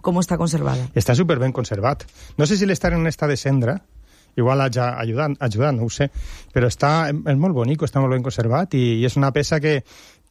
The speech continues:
Speaker 2: Bueno, va ser una de les peces clau nostres del, del museu, que tampoc n'hi ha tantíssimes, i apareix en un estrat molt, molt interessant. Entonces, mos conta molt de la història de la vila i la història de Marina Baixa.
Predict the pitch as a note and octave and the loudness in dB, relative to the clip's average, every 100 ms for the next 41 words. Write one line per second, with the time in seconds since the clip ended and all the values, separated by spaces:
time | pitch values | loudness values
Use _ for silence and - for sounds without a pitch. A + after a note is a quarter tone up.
0 | - A2+ C3 B2 A#2 - B2 A#2+ A2+ - | -6 -2 0 0 0 0 0 0 0 -2
1 | A2+ A2 - A#2 A#2+ G#2 A#2 C3 A#2 A#2 | -2 0 2 2 2 0 -2 -2 0 0
2 | A2 A2 G#2 G#2+ G2+ G2 E3+ C#3+ G2+ C#3 | 2 2 0 0 -2 0 0 0 0 2
3 | D#3+ C3 - G#2 F#2+ E3 D3 C3 E3+ - | 2 2 0 -2 0 0 2 2 0 -4
4 | - - - - E3+ C#3 C3+ C3 B2+ A#2+ | -18 -20 -20 -6 0 2 4 2 2 0
5 | A2+ A2 G#2 A2 A#2 C3 B2+ A#2 - A2+ | -4 -4 -2 0 0 2 2 0 0 -2
6 | - D3 A#2 A#2+ A#2 A2 A#2 A#2+ C3 A2+ | -2 0 2 4 2 0 0 2 0 -2
7 | G#2 G2+ G2 G2 G#2 C#3 B2+ - C#3+ D#3 | -4 -8 -4 -2 2 2 2 0 0 0
8 | C#3+ A#2+ - C3+ C3 A#2 C#3+ D3+ G#2+ G#2 | 0 -2 -2 0 0 0 0 0 -2 -6
9 | - B2 C#3 A2 G2 A2+ D#3 - | -2 0 0 -2 -2 0 0 -2